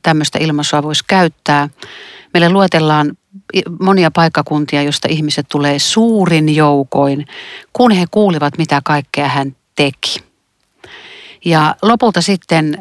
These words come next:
Jeesuksen piti mennä veneeseen, ettei olisi jäänyt sinne väkijoukon jalkoihin tallautunut, että siellä on ollut ihan valtavasti sitä porukkaa.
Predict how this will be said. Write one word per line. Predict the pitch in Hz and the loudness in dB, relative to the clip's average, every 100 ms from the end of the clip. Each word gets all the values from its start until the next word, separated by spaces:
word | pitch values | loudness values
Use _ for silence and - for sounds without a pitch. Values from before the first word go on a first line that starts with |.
| - - | -12 -8
Jeesuksen | 185 185 165 - 147 | 0 0 0 -2 -2
piti | 147 143 143 | -2 0 0
mennä | 139 139 139 165 | 0 -2 -4 -2
veneeseen, | 196 214 202 160 - 151 151 | 0 4 4 2 2 -2 -2
ettei | 151 151 | -2 0
olisi | 147 143 151 | 0 0 0
jäänyt | 143 139 | 0 0
sinne | - 139 143 147 - | -2 -2 -2 -2 -2
väkijoukon | 165 156 139 143 165 | 0 0 0 -2 0
jalkoihin | 165 190 - 190 175 165 | 2 2 2 0 2 2
tallautunut, | 175 165 156 156 151 151 | 0 2 0 0 -2 -2
että | 151 - | -4 0
siellä | 156 151 | 0 0
on | |
ollut | 151 - | -2 0
ihan | 170 151 | 0 2
valtavasti | 175 170 147 147 151 | 2 2 0 -2 -4
sitä | - 151 | -4 -4
porukkaa. | 147 156 151 - - 143 | -2 -2 -2 -4 -4 -4